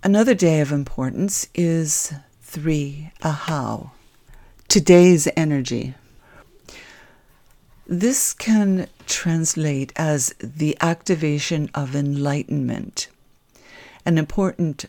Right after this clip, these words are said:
burner day oriented around the idea of announcing the fire. This is the first of four Ahau-related burner days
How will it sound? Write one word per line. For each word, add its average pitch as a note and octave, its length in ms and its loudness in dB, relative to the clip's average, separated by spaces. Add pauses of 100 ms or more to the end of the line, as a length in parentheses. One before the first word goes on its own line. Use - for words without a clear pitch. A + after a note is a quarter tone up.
burner D3+ 600 0
day D3 540 -4
oriented D3+ 580 -4
around D#3 340 -2
the D3 180 -6
idea C#3 680 -4
of C#3 300 -4 (380)
announcing G3+ 920 0 (120)
the C#3 280 -8
fire. - 720 -12 (1080)
This G3 160 0
is A3+ 100 -4
the F#3+ 100 -6
first - 680 -2
of D#3+ 300 -4
four D#3+ 800 0 (280)
Ahau-related D3 1400 -4 (680)
burner F3+ 380 4
days B2+ 560 -6